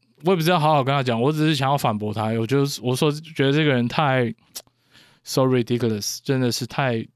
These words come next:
太荒谬了，你知道吗？这个人真的太荒谬了，就很像卡通人物。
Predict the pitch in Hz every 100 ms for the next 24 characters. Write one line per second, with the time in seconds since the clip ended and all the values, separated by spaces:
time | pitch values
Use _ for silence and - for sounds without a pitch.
0 | _ - 160 131 _ _ _ _ _ -
1 | 196 175 190 175 123 107 113 107 120 156
2 | 127 143 120 131 107 110 107 101 - 170
3 | 147 160 - 110 107 135 120 107 110